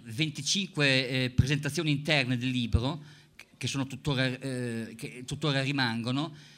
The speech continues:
lo definisco io stesso manuale partigiano, perché in quelle pagine faccio un tifo da manicomio. Ehm,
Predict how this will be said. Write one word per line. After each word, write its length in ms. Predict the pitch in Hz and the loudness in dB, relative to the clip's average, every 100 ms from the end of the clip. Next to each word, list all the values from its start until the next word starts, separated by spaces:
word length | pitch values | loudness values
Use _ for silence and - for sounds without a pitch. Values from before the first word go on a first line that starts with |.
| - | -10
lo 180 | 139 160 | 0 2
definisco 480 | 170 185 190 185 160 | 2 0 0 -2 0
io 80 | 196 | 0
stesso 340 | 175 170 175 | 0 0 0
manuale 840 | 151 165 185 165 143 139 139 135 - - - | 2 2 4 6 6 4 2 0 -6 -20 -4
partigiano, 840 | 156 151 147 143 131 113 110 117 | 0 0 0 2 4 4 2 -4
perché 280 | - 139 156 | 0 0 2
in 120 | 143 135 | 0 2
quelle 220 | 151 180 | 0 2
pagine 460 | 151 135 127 127 | 4 4 2 -2
faccio 400 | 131 131 123 - | -2 -2 -2 -2
un 160 | 131 139 | -4 -4
tifo 400 | 135 120 110 123 | -6 -8 -6 -6
da 100 | 110 | -4
manicomio. 720 | 110 113 110 101 82 90 98 - _ _ _ - - - - - _ _ _ _ _ _ _ _ - | -2 -2 -4 -8 -8 -10 -12 -14 _ _ _ -20 -20 -20 -20 -20 _ _ _ _ _ _ _ _ -8
Ehm, 1400 | 135 127 120 120 120 117 113 113 113 113 110 107 101 | -2 0 2 2 2 2 0 0 -2 -2 -4 -8 -10